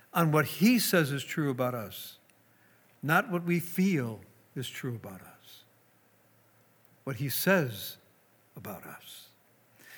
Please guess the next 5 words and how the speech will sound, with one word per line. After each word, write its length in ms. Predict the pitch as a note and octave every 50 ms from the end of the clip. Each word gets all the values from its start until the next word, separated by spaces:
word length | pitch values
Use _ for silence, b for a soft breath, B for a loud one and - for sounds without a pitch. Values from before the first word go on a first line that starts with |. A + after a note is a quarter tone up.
| B B B B B -
The 100 | D#3 C3+
receiving 680 | D3 D#3+ D3+ - - A#3 B3+ C4 B3+ A#3 A#3+ A#3 G#3
system 480 | - - G#3+ G#3 - - - - - - - - - _ _ _ _ _ _ _ _ b b b b b b _
is 180 | - B2 - -
trusting, 720 | - - F3 F#3 F#3 - - - F#3+ F3+ F3+ F3+ F3+ F3